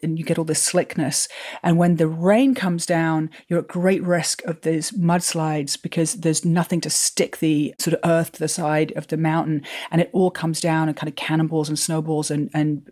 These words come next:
builds up such momentum that houses, you know, were,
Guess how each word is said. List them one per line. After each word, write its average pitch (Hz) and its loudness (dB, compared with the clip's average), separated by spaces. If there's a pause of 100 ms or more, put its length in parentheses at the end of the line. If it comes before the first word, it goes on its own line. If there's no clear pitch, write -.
builds 160 0
up - -2
such - -2
momentum 160 0 (260)
that - -4
houses, 170 2
you 175 -4
know, 156 -2
were, 170 -2